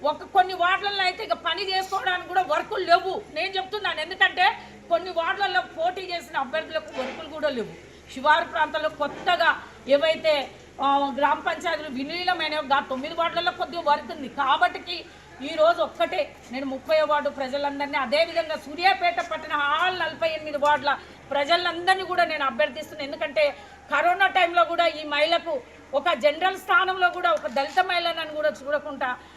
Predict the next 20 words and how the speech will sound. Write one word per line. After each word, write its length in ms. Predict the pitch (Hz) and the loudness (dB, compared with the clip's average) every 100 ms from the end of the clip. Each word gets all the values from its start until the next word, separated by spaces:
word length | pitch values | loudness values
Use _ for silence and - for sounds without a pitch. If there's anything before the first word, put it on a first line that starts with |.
| - | -4
నాకు 340 | 233 285 302 | 2 2 2
జనరల్ 440 | 285 269 294 359 381 | -2 0 2 0 0
స్థానంలో 600 | - 339 330 311 285 277 - - - | 0 0 0 0 0 0 -8 -20 -8
మున్సిపల్ 460 | 247 330 - 381 370 - | -6 -6 0 0 2 0
చైర్మన్ని 400 | 330 381 370 349 320 | 0 4 2 2 2
చేస్తే 360 | 311 302 294 285 | 0 2 0 0
నేను 220 | 285 277 | -4 -4
దానికి 320 | 247 262 - | -2 -2 -2
కట్టుబడి 560 | 269 226 320 294 294 - - - 233 | -4 -2 -2 0 -2 -10 -16 -10 0
నా 140 | 269 | 0
ప్రజల్ని 440 | 277 285 311 359 | 2 0 2 0
ఎట్లా 220 | 320 - 359 | 0 2 2
రక్షించుకోవాలని 800 | 349 349 330 - 330 294 294 | 2 -4 -14 0 2 2 0
కూడా 200 | 277 294 | -2 -4
నేను 380 | 285 277 262 247 - - - | -2 -2 -4 -6 -8 -12 0
కరోనా 300 | 285 359 381 | 4 6 6
టైంలో 360 | 370 349 339 320 | 4 2 0 -4
కూడా 220 | 311 302 | -2 -4
ప్రాణాలను 580 | 294 262 277 285 285 254 | -2 -2 -2 -2 -4 -4
లెక్క 220 | 247 | -4